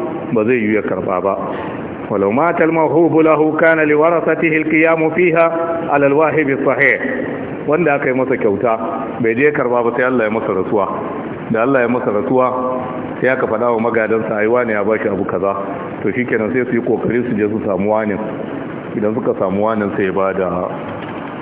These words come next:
ya bada wannan abin. Eh, sai ya dauka ya bayar. In ya bayar shikenan, bai bayar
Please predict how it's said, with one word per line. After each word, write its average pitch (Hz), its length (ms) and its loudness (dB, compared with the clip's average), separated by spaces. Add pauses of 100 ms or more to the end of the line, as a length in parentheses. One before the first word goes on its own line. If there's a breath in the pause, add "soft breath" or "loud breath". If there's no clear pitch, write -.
(140)
ya 98 60 -2
bada 104 260 2
wannan 90 320 -2
abin. 90 140 -4 (260)
Eh, 92 320 -2 (680)
sai 110 80 2
ya 104 60 0
dauka 101 260 -2
ya 87 80 -4
bayar. 90 280 -2 (960)
In 127 140 2
ya 135 140 2
bayar 143 360 2
shikenan, 123 460 0
bai 135 100 2
bayar 123 240 2